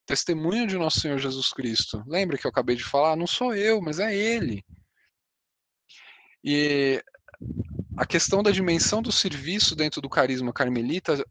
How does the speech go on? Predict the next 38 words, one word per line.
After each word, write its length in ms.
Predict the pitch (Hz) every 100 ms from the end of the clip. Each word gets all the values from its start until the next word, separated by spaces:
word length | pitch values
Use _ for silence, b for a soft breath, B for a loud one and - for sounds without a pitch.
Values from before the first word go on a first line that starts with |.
| _ _ - - _
a, 120 | - 139
nós 240 | 151 165
vivemos 440 | 165 151 165 233 208
essa 220 | 190 175
dimensão 520 | 156 156 147 - 156
de 80 | 151
ser 240 | - 151
profeta 540 | - 135 - 160 170 165
de 80 | 160
uma 100 | 165
maneira 360 | 165 165 170
mais 200 | 170 170 165
radical. 600 | 170 175 - 147 139 135 - b b b b b
Nós 160 | 139 160
não 140 | 185
temos 320 | 202 202 196
medo 360 | 175 165 208 202
de 140 | 160
denunciar, 760 | 147 143 143 - 139 123 120 123 - -
nós 160 | 135 143
não 100 | 151
temos 300 | 165 165 160
medo 240 | 156 156
de 100 | 151
falar, 560 | - 180 175 147 123 127 - _ -
nós 140 | 131
não 100 | 139
temos 320 | 160 165 165
medo 380 | 147 165 247 214
de 80 | 175
estar 380 | 170 - 175 190
ao 100 | 180
lado 220 | 156 160
da 120 | 165
justiça 460 | 170 - - 165 -
e 40 |
da 80 | 160
verdade. 680 | 165 180 151 135 131 127